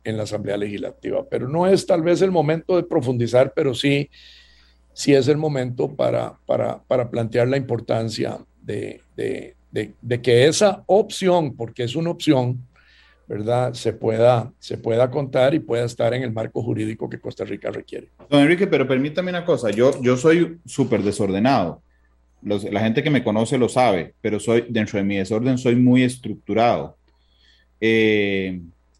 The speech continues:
Speaker 2: así es que necesito anotar. <laughs> Ok, vamos a ver. Voy a empezar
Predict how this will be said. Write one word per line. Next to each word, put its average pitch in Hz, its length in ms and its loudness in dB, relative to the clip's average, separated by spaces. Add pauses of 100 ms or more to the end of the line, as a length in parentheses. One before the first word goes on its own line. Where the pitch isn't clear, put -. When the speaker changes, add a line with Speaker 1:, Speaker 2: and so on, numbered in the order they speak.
Speaker 2:
así 113 220 -2
es 110 100 -4
que 156 120 0
necesito 113 440 0
anotar. 127 560 0 (120)
<laughs> - 720 -12
Ok, 123 160 0 (540)
vamos 131 260 -2
a 147 60 4
ver. 117 320 2 (140)
Voy 117 240 2
a 160 40 2
empezar 165 640 0